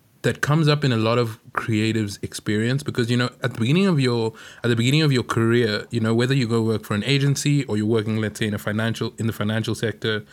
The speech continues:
um, doing design there or whatever it might be, the first thing that you wanna do is basically learn about how like,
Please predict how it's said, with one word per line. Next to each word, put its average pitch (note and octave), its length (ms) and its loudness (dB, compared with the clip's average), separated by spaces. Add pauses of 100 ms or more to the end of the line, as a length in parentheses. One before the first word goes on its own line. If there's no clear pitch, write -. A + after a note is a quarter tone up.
(360)
um, G#2+ 240 2 (100)
doing A2 240 2
design A#2 440 0
there C3 320 0
or A2+ 160 0
whatever A2+ 440 -2
it A2 80 -4
might G#2 260 -4
be, G#2 260 -2 (340)
the A#2 80 -2
first D#3+ 240 2
thing E3+ 120 4
that D3+ 140 2
you A#2+ 60 2
wanna B2+ 160 2
do A#2+ 120 0
is G2+ 120 0
basically A2 400 0
learn B2 300 2
about A2 240 -2
how G#2+ 300 -2 (300)
like, - 240 -10